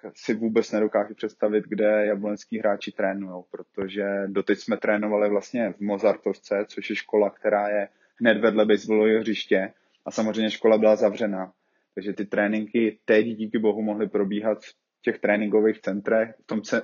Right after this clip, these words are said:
tréninkovém centru, kde vzniklo fitko, eh, pálkařský tunely, jediná limitace je prostě dlouhý házení. Ale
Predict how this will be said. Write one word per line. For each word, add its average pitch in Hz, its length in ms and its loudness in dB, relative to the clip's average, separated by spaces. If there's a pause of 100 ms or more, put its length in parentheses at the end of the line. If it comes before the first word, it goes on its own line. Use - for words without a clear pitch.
tréninkovém 110 500 -2
centru, 120 560 -2 (360)
kde 113 100 4
vzniklo 113 400 0
fitko, 131 640 2
eh, - 1000 0
pálkařský 113 540 0
tunely, 117 640 0 (120)
jediná 110 380 0
limitace 110 800 0
je 107 400 0
prostě - 300 -4
dlouhý 101 360 0
házení. 95 540 -4 (720)
Ale 107 380 2